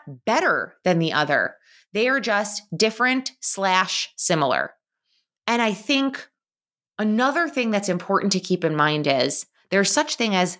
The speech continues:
co-, something called high ticket affiliate marketing, high ticket digital sales,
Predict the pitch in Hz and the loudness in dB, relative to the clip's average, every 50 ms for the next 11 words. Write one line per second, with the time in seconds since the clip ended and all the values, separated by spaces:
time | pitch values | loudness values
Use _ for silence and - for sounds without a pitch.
0 | _ - - - 175 - - 190 185 180 196 180 175 - - - - - 202 202 | _ -8 -6 -4 -2 -2 0 0 0 2 0 0 -2 -2 -8 -8 -2 2 2 2
1 | 214 214 214 - - 254 254 - - 127 - - - _ - 160 - - 170 156 | 2 0 -2 -4 -4 -4 -2 0 0 0 0 -4 -8 _ -6 -4 -2 0 0 2
2 | 151 147 143 - 139 135 131 - 123 107 101 104 - _ - - - - - 233 | 2 0 0 0 0 -2 -2 -2 -2 -4 -4 -6 -10 _ -20 -20 -20 -10 -4 0
3 | 240 247 254 247 247 - 269 311 302 - 156 123 - - - _ _ _ _ _ | 0 0 0 -2 -4 -4 -4 -2 0 0 0 0 -2 -4 -10 _ _ _ _ _
4 | - 190 175 151 156 160 156 147 151 - - - - - 175 143 123 78 85 - | 2 2 2 2 2 0 0 0 -2 -4 -6 -4 -2 0 2 2 0 0 -2 -2
5 | - - - | -2 -2 -2